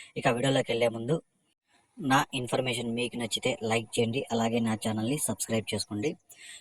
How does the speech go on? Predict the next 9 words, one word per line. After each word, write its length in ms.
ముందుగా 420
అనంతపురం 560
టమాటా 420
స్టాక్ 480
చూసుకుంటే, 520
ఈరోజు 340
స్టాక్ 340
అయితే 240
పెరిగింది. 460